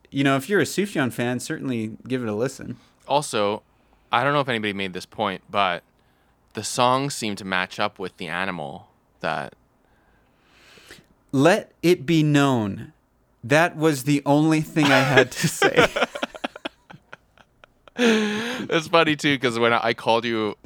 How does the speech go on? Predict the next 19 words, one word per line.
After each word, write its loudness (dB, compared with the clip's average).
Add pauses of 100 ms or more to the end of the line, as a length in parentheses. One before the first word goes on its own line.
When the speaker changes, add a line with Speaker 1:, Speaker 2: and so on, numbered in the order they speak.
(140)
Speaker 2:
like, -2
a -4
week -6
ago -2
and -8
we -4
were -4
trying -4
to -4
plan -6
a -10
time -8
to -16
do -8
this, -10
and -10
I -6
was -12
like, -8